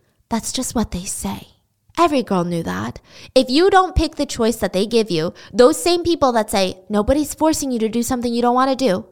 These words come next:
they will punish you. It's all for show. They say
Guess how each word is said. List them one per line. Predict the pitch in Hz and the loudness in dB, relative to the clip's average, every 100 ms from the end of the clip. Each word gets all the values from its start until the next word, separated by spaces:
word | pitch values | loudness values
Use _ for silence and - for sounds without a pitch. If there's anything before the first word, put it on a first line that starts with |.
| _ _ - - | _ _ -16 -2
they | 302 | 0
will | 330 | 2
punish | - 339 392 - | 2 2 2 0
you. | 190 - _ _ _ _ _ | -4 -6 _ _ _ _ _
It's | 285 - | 2 4
all | 320 339 | 6 6
for | 320 294 | 4 0
show. | - 311 - - - - | 4 4 4 -2 -12 -2
They | 277 320 | 0 2
say | - | 0